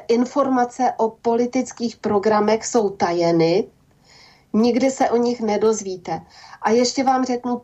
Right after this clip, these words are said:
eh, proč my, když byly volby teď, eh,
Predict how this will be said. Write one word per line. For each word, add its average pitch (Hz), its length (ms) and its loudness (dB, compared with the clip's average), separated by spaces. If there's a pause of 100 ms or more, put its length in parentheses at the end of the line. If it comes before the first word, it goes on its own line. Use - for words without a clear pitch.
(140)
eh, 220 260 -6
proč 214 500 -2
my, 214 400 0 (360)
když 233 260 2
byly 247 280 2
volby 226 460 0
teď, 202 380 -4
eh, 185 340 -4